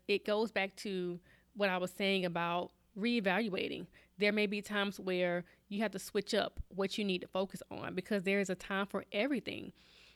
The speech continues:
There may be a time for family. There may be a time for work. There may be a time for friends. There may be a time for just you. There may be a time for whatever it is that God is gonna have you to do. You just have to be able to be flexible,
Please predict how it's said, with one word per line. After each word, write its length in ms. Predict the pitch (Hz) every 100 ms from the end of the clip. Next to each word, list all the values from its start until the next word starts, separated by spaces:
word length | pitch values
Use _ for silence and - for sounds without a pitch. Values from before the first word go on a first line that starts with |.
| _ 190
There 120 | 190
may 120 | 190
be 120 | 185
a 40 | 180
time 220 | 196 180
for 100 | 180
family. 380 | - 220 208 170
There 120 | 170
may 140 | 175
be 120 | 170 170
a 20 |
time 220 | 185 170
for 160 | 185 185
work. 320 | 196 180 -
There 100 | 185
may 140 | 180
be 140 | 175 175
a 40 |
time 220 | 185 170 -
for 100 | 175
friends. 500 | - 214 180 - - - -
There 100 | 208
may 140 | 247
be 80 | 277
a 60 | 285
time 220 | 277 277
for 140 | 277
just 260 | 247 277 269
you. 400 | 196 311 294 170
There 140 | 190
may 160 | 220 247
be 140 | 233
a 40 | 233
time 300 | 226 220 220
for 380 | 214 202 202 196 - - _
whatever 520 | - 196 339 320 294
it 60 | 254
is 100 | 247
that 160 | 202 180
God 220 | 202 202
is 80 | 185
gonna 160 | 175
have 260 | 185 190 180
you 100 | 175
to 140 | -
do. 240 | 175 175 180
You 80 | 185
just 160 | 214 -
have 180 | 262
to 80 | -
be 220 | 233 208
able 140 | 196 190
to 60 |
be 120 | 170 -
flexible, 680 | - 226 - 208 202 196